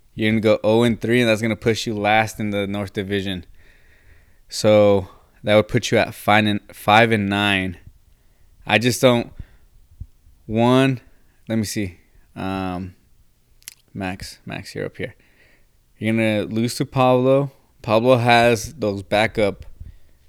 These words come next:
uh, backup running backs that are gonna help him a little bit for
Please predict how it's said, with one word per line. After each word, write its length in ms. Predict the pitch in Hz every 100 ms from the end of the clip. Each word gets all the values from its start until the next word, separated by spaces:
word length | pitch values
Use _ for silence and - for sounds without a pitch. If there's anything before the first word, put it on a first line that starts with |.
| _ _ _ -
uh, 340 | - 104 - 107 - -
backup 400 | 113 110 - 101
running 220 | 110 104
backs 260 | 101 98 -
that 80 | 104
are 80 | 98
gonna 220 | 101 101
help 260 | 107 104
him 140 | 101 104
a 80 | 101
little 180 | 101
bit 220 | 98 104 98
for 400 | 104 101 98